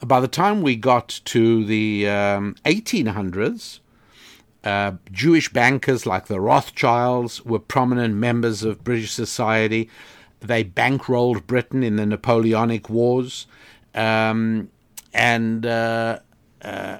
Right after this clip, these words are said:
as late, by the way, as late as eight, as late as eighteen forty-seven, Baron Rothschild was, um, not allowed to take his seat in the House of Commons. He won election to the House of Commons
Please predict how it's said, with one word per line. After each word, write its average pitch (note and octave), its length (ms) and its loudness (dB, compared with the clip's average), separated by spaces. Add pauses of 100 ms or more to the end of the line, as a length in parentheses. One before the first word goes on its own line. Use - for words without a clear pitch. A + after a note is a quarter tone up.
as G#2+ 180 -2
late, D#3+ 280 0
by A2+ 100 0
the A#2+ 80 0
way, G#2 60 0
as G2 100 -4
late D#3+ 200 -2
as D3 180 -4
eight, C3+ 260 -4
as G#2 160 -6
late C3 200 -2
as A#2 120 -12
eighteen A#2+ 380 -4
forty-seven, G#2 760 -4 (580)
Baron A2 440 0
Rothschild G#2 920 0 (320)
was, G#2+ 540 -2 (160)
um, G2 640 -4 (200)
not A#2 480 -2 (120)
allowed G#2 640 -4 (120)
to - 120 -8
take A#2 320 -2
his G#2 200 -6
seat - 560 -8 (540)
in A#2 120 -2
the G#2 120 -2
House A#2+ 300 0
of A2 140 -6
Commons. F2+ 640 0
He G#2 120 -4
won G#2+ 200 0
election G#2+ 460 -4
to - 80 -14
the F#2+ 100 -8
House G2+ 240 -4
of G#2 120 -10
Commons A2 400 -2